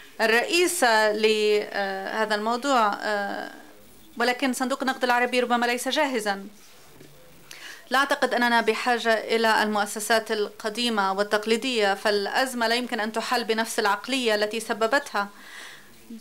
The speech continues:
بالتالي النظر إلى،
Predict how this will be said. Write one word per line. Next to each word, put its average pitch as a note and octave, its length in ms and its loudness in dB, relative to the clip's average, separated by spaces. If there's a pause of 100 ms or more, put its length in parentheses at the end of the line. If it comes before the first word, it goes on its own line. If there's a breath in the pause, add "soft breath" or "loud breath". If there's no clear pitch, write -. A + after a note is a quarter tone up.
(140)
بالتالي A#3+ 1000 0 (2750)
النظر A#3 560 0 (540)
إلى، A3 640 0